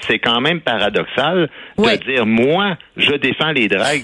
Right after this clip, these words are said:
Speaker 1: parce que
Speaker 2: <laughs>
Speaker 1: eux acceptent justement, euh, passent un message où il faut mettre un terme à l'intimidation, puis de finir ça en disant, ah, puis en passant, ceux qui sont pas d'accord avec les drags, fermez vos gueules.
Speaker 2: T'as tout à fait raison.
Speaker 1: <laughs>
Speaker 2: C'est
Speaker 1: C'est
Speaker 2: très bien
Speaker 1: comme
Speaker 2: résumé.
Speaker 1: complètement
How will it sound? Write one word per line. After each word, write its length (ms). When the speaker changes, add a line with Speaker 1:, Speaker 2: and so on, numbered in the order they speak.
Speaker 1:
parce 200
que 100
Speaker 2:
<laughs> 220
Speaker 1:
eux 280
acceptent 680
justement, 640
euh, 80
passent 300
un 80
message 520
où 100
il 140
faut 120
mettre 200
un 120
terme 200
à 60
l'intimidation, 920
puis 120
de 120
finir 340
ça 120
en 120
disant, 240
ah, 180
puis 160
en 120
passant, 440
ceux 80
qui 80
sont 120
pas 80
d'accord 300
avec 140
les 120
drags, 280
fermez 240
vos 160
gueules. 380
Speaker 2:
T'as 100
tout 220
à 60
fait 100
raison. 380
Speaker 1:
<laughs> 80
Speaker 2:
C'est 60
Speaker 1:
C'est 60
Speaker 2:
très 160
bien 180
Speaker 1:
comme 100
Speaker 2:
résumé. 300
Speaker 1:
complètement 280